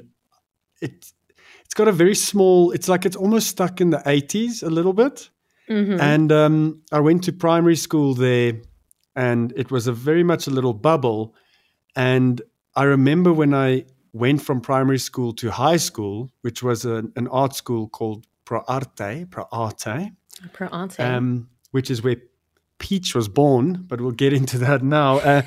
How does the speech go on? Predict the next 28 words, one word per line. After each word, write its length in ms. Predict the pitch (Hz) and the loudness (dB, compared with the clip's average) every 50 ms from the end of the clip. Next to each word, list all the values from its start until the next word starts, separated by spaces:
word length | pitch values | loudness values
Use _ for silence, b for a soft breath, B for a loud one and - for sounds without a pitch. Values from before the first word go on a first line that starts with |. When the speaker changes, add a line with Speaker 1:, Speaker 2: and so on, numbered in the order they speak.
| - - | -4 -10
Speaker 2:
<laughs> 120 | - - - | -18 -12 -6
Speaker 1:
it 560 | 247 240 - 196 - - 185 - - - - | -4 4 6 6 6 6 2 -6 -10 -6 -2
kind 300 | 214 220 254 277 285 294 | 2 2 4 6 6 6
of 140 | 254 190 165 | 4 2 2
was 420 | 165 170 170 170 156 147 143 - | 2 4 4 4 2 0 -4 -4
like 480 | 139 127 139 143 147 143 143 143 - - - _ _ _ _ _ | 0 2 4 4 4 4 2 -2 -8 -18 -20 _ _ _ _ _
going 320 | 139 135 139 143 147 147 | 0 2 4 4 4 2
from 580 | 131 - - - 143 135 135 135 131 131 139 127 | 2 -2 -2 0 0 2 4 4 2 2 0 0
Bloemfontein 1000 | 110 127 131 127 120 - 135 127 117 117 127 127 120 120 120 117 117 117 113 113 - _ _ _ _ _ _ | 0 2 2 2 2 2 0 -2 -2 0 0 0 0 2 0 0 -2 -4 -6 -8 -14 _ _ _ _ _ _
to 280 | - 127 120 117 113 117 | -4 0 0 0 0 0
Los 340 | 113 113 117 113 110 - 127 | 0 0 0 0 0 -2 -4
Angeles. 640 | 120 113 110 107 101 107 101 98 - - - - b b b b b b b b b b b b _ _ | -4 -2 -2 -4 -4 -6 -8 -10 -12 -14 -16 -18 b b b b b b b b b b b b _ _
That's 360 | - 143 151 151 151 - - - | 2 2 2 2 0 -4 -6 -2
what 200 | 127 139 135 123 | 0 0 0 0
it 60 | 113 | -2
felt 360 | - - 135 120 120 117 - | -2 0 0 0 0 -2 -2
like 200 | 117 113 101 - | -4 -6 -6 -6
to 100 | - - | -8 -6
me. 140 | 117 113 113 | -4 -2 -4
It 100 | 113 113 | -4 -4
was 160 | 123 123 107 | -4 -4 -4
a 60 | 123 117 | -4 -6
shock 460 | - - - 180 170 151 180 - - | -6 -4 -2 -2 -2 -2 -4 -10 -10
to 120 | - 143 139 | -4 -2 0
my 240 | 135 135 131 127 | 0 0 0 -2
whole 580 | 117 107 107 123 131 139 143 143 139 147 185 190 | -4 -4 -4 -2 0 0 2 2 0 0 -4 -8
system 720 | - - - 147 131 - - - - 123 117 117 117 120 120 | -12 -10 -8 -8 -8 -8 -8 -6 -4 -2 -2 -2 -4 -4 -6
and, 380 | 127 117 113 110 110 110 107 | -6 -6 -4 -4 -4 -6 -8